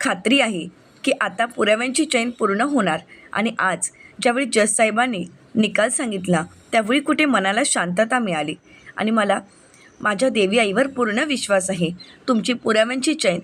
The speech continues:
नक्कीच पूर्ण होईल आणि मधुभाऊंना न्याय मिळेल, कारण देवी आईचा आशीर्वाद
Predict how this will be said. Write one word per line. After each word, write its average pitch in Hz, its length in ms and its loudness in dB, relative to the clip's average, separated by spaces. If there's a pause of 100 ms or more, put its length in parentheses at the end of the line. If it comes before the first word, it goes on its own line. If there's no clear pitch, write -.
(140)
नक्कीच 233 440 0
पूर्ण 226 360 0
होईल 170 180 0 (220)
आणि 247 140 -2
मधुभाऊंना 240 600 2
न्याय 185 320 0
मिळेल, 175 300 -4 (360)
कारण 214 260 0 (120)
देवी 196 260 2
आईचा 254 320 0
आशीर्वाद 185 480 -2